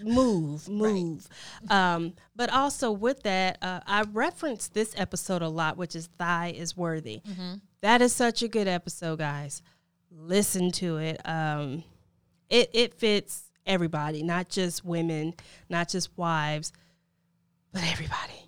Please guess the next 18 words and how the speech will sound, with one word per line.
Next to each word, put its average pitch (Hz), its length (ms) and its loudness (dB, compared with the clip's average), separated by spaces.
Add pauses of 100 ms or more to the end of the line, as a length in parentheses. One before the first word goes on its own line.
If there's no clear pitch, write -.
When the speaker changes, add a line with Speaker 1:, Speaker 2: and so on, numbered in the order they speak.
(140)
Speaker 1:
I 196 60 0
mean, 196 140 6
Speaker 2:
Right. 196 60 4
Speaker 1:
it 185 80 -4
deals 214 340 4
with 185 100 -2
a 180 60 2
lot 165 240 -2
of, 156 400 -4 (100)
um, 147 380 -8 (640)
duties 175 580 2
of 175 220 -2
a 180 60 -2
wife, 175 340 0
of, 175 260 -8 (100)
of 180 280 -4
a 190 60 -4
mom, 214 520 4